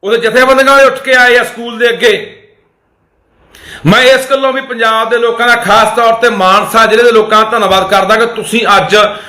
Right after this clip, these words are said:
ਦੇਰ ਆਏ ਦਰੁਸਤ ਆਏ ਇਹਨਾਂ ਗੱਲਾਂ ਨੂੰ ਲੈ ਕੇ ਉੱਠ ਕੇ ਆਏ ਹੋ। ਇੱਥੋਂ ਤੱਕ ਵੀ ਕਿਹਾ ਉਹਨਾਂ ਨੇ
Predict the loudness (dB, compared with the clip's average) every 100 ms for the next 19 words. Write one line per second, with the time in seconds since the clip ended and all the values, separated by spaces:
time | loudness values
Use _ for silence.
0 | -20 -2 2 4 4 4 2 0 -2 -6
1 | -6 -6 -4 -4 -6 -6 -6 -4 -4 -4
2 | -8 -6 -4 -4 -4 -12 -20 _ _ _
3 | _ _ _ _ _ _ _ _ _ _
4 | _ _ _ _ _ _ _ -20 -20 -12
5 | -2 -2 0 0 2 0 -2 -6 -2 2
6 | 2 2 2 2 0 -4